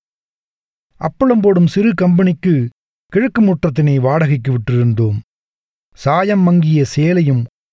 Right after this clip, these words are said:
உடைந்து கொண்டிருக்கும் கண்ணாடி வளையல்களை அணிந்திருந்த பெண்களும், சேலை கட்டும் பருவம் வந்தும் தாவணி உடுத்தி இருந்த பெண்களும்,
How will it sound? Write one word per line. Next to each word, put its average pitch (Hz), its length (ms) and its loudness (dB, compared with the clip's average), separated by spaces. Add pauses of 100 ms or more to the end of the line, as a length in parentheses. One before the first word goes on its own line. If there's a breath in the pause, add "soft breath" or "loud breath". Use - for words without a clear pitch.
(280)
உடைந்து 214 340 2
கொண்டிருக்கும் 175 520 0
கண்ணாடி 170 500 0
வளையல்களை 156 460 0
அணிந்திருந்த 139 520 0
பெண்களும், 123 540 0 (540)
சேலை 240 480 0
கட்டும் 175 380 0
பருவம் 185 420 2
வந்தும் 170 460 2 (100)
தாவணி 180 380 0
உடுத்தி 160 380 0
இருந்த 135 260 2
பெண்களும், 123 540 0